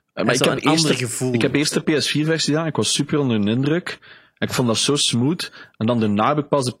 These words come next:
Speaker 1: C-versie gedaan. En dan zei, "Oké, ja, dit is beter." Maar ik denk, als je niet anders weet, dan is het
Speaker 2: Ja.
Speaker 1: wel keigoed. En dan
Speaker 2: Dus
Speaker 1: voelt
Speaker 2: dat,
Speaker 1: dat niet
Speaker 2: dat is
Speaker 1: off. Ja.
Speaker 2: Ja, dat
Speaker 1: Dat is
Speaker 2: is de
Speaker 1: hetzelfde met een auto, snapte? Een auto
Speaker 2: Ja.
Speaker 1: brengt u van A naar B en je zit daar perfect content mee. Maar als je dan met zo'n zotte,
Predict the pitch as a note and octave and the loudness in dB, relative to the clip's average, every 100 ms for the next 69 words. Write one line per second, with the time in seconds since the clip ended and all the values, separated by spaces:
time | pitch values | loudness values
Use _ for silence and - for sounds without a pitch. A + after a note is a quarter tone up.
0 | A2 - C3 C3+ B2+ C3+ C3 A#2 A#2 A#2 | -2 0 0 0 0 0 0 0 0 0
1 | G#2 - A2+ G2 G#2 G#2 - - G#2+ - | -4 0 0 0 -2 -4 -4 -2 -2 -2
2 | G2+ - - - _ A2 A2+ A#2 A#2+ A#2+ | -8 -8 -20 -20 _ -2 0 0 0 -2
3 | - A#2+ C#3+ - C3+ A2+ - F#2 G2+ D3+ | -2 -2 -2 0 0 -2 -2 -2 0 -2
4 | - - A2+ A2+ A2 - C#3 A2+ A2 - | -6 -4 -2 0 -2 0 2 2 -2 -12
5 | _ - A2+ G2 G2+ G2 - - - - | _ -2 -2 0 -2 -4 -12 -16 -20 -20
6 | - - - - A2+ - B2+ - G#2 A2+ | -20 -20 -20 -4 0 2 2 2 2 2
7 | G#2+ C#3 - - - _ - G#2+ G#2 A2+ | 2 0 -2 -16 -20 _ -6 -2 -2 -6
8 | _ _ _ _ - - B2+ A#2 C3+ C#3 | _ _ _ _ -20 -20 -4 0 0 2
9 | A#2+ D3 B2+ C#3 E3 D#3+ C#3+ B2 A#2+ D3 | 2 2 2 2 2 2 2 2 2 2
10 | A#2+ G#2 - C3+ - F3 - - A2+ A2+ | 0 0 0 0 0 -2 -6 -4 0 2
11 | E3+ C3+ C#3+ C#3+ B2 B2 - B2 D3 A2 | 2 2 0 0 0 0 2 0 0 -2
12 | G2+ A#2+ E3 C#3+ A2+ A#2 A2 - A2+ C3+ | 0 0 0 0 -2 -2 -4 -4 -2 -2
13 | - A2 G2 A#2+ C3+ D3+ E3+ - - - | 0 -4 0 -2 0 -2 -4 -10 -20 -10
14 | - - A#2+ C#3 A#2+ A2+ G2+ A#2+ A#2+ A2 | -4 0 0 0 0 0 -2 -2 -2 -4